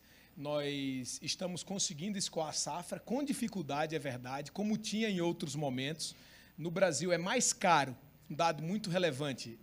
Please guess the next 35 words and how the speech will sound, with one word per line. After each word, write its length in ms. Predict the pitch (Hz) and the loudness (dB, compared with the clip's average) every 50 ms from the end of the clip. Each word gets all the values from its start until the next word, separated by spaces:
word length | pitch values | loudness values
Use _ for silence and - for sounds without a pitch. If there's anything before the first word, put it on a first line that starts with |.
| - 147 | -16 -10
Zé, 240 | 120 127 113 107 - - - - - - - | -8 -8 -8 -8 -14 -20 -20 -20 -20 -14 -8
é 80 | 147 143 | -6 -4
mais 380 | 156 175 220 247 226 - - | -2 0 0 2 2 2 0
caro 400 | - - 180 170 156 143 131 117 - - - - - - - - | 2 4 6 6 6 4 2 -2 -8 -16 -20 -20 -20 -20 -10 2
colocar 640 | - 185 185 185 185 170 - - - 185 185 196 202 | 6 6 8 8 8 6 6 4 6 6 8 8 8
o 100 | 202 202 | 6 4
grão 480 | 165 143 156 165 170 160 147 131 123 - - - - - - - - - - - - | 0 0 4 4 4 4 4 0 -2 -6 -10 -20 -20 -20 -20 -20 -20 -20 -20 -20 -14
da 160 | - 139 151 | -2 0 0
porta 460 | - - - 208 247 226 - - 220 180 | 0 2 4 6 6 6 6 2 0 0
da 120 | 202 202 | 0 0
fazenda 560 | - - 208 190 156 123 156 180 175 156 151 | 2 2 0 0 2 0 -2 -2 -2 -2 -2
no 140 | 160 180 190 | -2 -2 -4
porto 560 | - - - 202 220 208 - - - 247 233 - - - - - - - - - | -4 0 2 4 4 4 2 -2 -8 -10 -10 -10 -18 -20 -20 -20 -20 -20 -14 -8
do 140 | 143 165 | -8 -6
que 160 | 165 - 202 202 | -4 -2 -2 0
no 160 | 202 196 160 | 0 -2 -2
porto, 460 | - - 190 214 196 - - - 226 | -2 -2 0 0 0 -2 -4 -6 -6
na 80 | 214 202 | -4 -4
Chi-, 180 | - - - 208 | -4 -6 -6 -8
do 140 | 190 170 156 | -10 -10 -8
que 160 | - 185 185 | -6 -6 -6
no 120 | 180 175 | -6 -6
porto 340 | - - 175 190 190 170 - | -8 -6 -6 -6 -6 -6 -8
pra 160 | - 202 202 | -10 -8 -6
China. 400 | 190 - - 160 139 120 117 110 - - - - - - - - - - - - - | -6 -6 -4 -6 -6 -8 -10 -12 -18 -20 -20 -20 -20 -20 -20 -20 -20 -20 -20 -14 -10
Ou 100 | 151 156 | -6 -4
seja, 420 | - - 170 151 131 107 131 131 | -2 -2 -2 -2 -2 -2 -2 0
é 80 | 139 151 | 2 2
algo 280 | 165 190 196 170 160 | 2 2 0 0 -2
muito, 600 | 160 156 151 165 196 247 285 277 - - - - - | -2 0 2 4 6 6 4 4 0 -8 -8 -6 -4
muito 480 | - 160 170 196 233 277 311 - - - | -2 0 4 6 4 4 4 2 0 -2
caro 500 | - - - 185 185 202 202 214 190 160 | -2 0 2 4 6 6 4 4 2 -2
para 180 | - - 175 | -2 0 0
o 60 | 170 156 | 0 2
brasileiro 720 | 151 156 165 151 131 147 143 139 151 160 175 185 196 | 2 2 2 2 0 0 0 0 2 2 0 0 -2